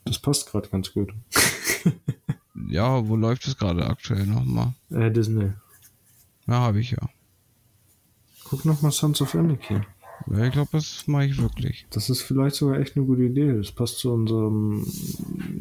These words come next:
Speaker 1: zu unserem R P gerade. <laughs>
Speaker 2: Mhm. Nee, stimmt. Du hast schon recht. Das
Speaker 1: Aber
Speaker 2: muss
Speaker 1: ich
Speaker 2: ich auf
Speaker 1: guck
Speaker 2: jeden
Speaker 1: die,
Speaker 2: Fall.
Speaker 1: hab die auch letztes Mal wieder so angefangen, die erste Folge. Und ich kann mich da auch an nicht mehr so viel erinnern, wenn ich ehrlich bin.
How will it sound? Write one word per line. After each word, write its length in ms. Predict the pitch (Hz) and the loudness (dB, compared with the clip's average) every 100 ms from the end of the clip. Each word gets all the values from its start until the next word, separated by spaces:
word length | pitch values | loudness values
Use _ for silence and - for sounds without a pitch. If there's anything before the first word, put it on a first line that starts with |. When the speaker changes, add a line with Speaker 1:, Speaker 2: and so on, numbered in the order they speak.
| - - | -8 -8
Speaker 1:
zu 120 | - | -2
unserem 460 | 113 110 110 107 107 | -2 0 0 0 0
R 100 | 110 | 0
P 260 | - 135 131 | 0 -2 -2
gerade. 460 | - 107 98 101 - 110 | -4 -4 -2 -4 -2 -2
<laughs> 180 | - 156 | 0 2
Speaker 2:
Mhm. 420 | 147 110 101 101 117 _ - _ | 2 2 2 0 -4 _ -20 _
Nee, 180 | 117 123 | 0 0
stimmt. 420 | - 120 110 101 | 0 -2 0 -2
Du 80 | 120 110 | -2 -2
hast 100 | 110 | -4
schon 200 | - 113 | -2 0
recht. 380 | 110 110 - - _ - - _ - - - _ _ - - _ _ - | 2 0 -6 -20 _ -20 -20 _ -20 -20 -20 _ _ -20 -20 _ _ -10
Das 320 | - 117 - 117 | -4 -4 -2 0
Speaker 1:
Aber 120 | 110 | 4
Speaker 2:
muss 80 | 110 | 4
Speaker 1:
ich 160 | 107 | 4
Speaker 2:
ich 60 | 120 | 4
auf 60 | |
Speaker 1:
guck 120 | 113 117 | 2 4
Speaker 2:
jeden 120 | 127 | 6
Speaker 1:
die, 140 | 127 127 | 6 6
Speaker 2:
Fall. 80 | 113 | 4
Speaker 1:
hab 120 | 113 | 2
die 100 | 123 | 2
auch 160 | 120 123 | 4 4
letztes 460 | 117 - - 87 | 2 0 -6 -4
Mal 160 | 104 98 | 0 0
wieder 280 | 98 98 95 | 2 0 0
so 280 | 98 95 95 | 0 0 0
angefangen, 520 | 101 98 - 101 98 | 0 -2 0 0 0
die 60 | |
erste 300 | 92 90 - | 0 0 -2
Folge. 460 | - 101 101 101 101 | -2 -2 0 2 0
Und 260 | 98 98 101 | 0 -2 -4
ich 140 | - - | -14 -4
kann 180 | 110 | 0
mich 140 | 117 110 | 2 2
da 60 | 110 | 2
auch 220 | 113 113 | 0 0
an 160 | 98 101 | 0 0
nicht 180 | 110 | -2
mehr 120 | 139 127 | -2 0
so 160 | 127 | 0
viel 220 | 127 131 | 0 -2
erinnern, 340 | 120 127 117 95 | 0 0 0 0
wenn 120 | 87 | 0
ich 120 | 90 | 0
ehrlich 320 | - 98 85 | 0 -2 -4
bin. 180 | - 120 | -4 -6